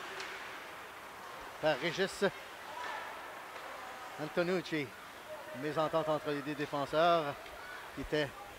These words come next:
Régis et Antonucci. Antonucci jusque vers Mercury. Mercury qui poursuit son chemin et poussera la rondelle jusque derrière.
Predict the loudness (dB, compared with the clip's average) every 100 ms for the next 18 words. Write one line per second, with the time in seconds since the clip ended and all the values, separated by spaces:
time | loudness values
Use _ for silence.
0 | -4 0 0 0 -2 0 0 2 2 2
1 | 0 2 2 0 -8 -8 -8 -8 -8 -8
2 | -10 -10 -8 -8 -8 -8 -8 -8 -6 0
3 | 2 2 2 -2 0 -2 2 4 4 0
4 | -4 6 10 12 10 6 0 -12 -12 -12
5 | -6 6 8 10 10 10 10 8 6 6
6 | 4 4 -2 -8 -6 0 2 4 2 2
7 | -2 -12 -2 4 4 4 0 2 8 10
8 | 10 8 4 2 2 6 6 8 10 12
9 | 12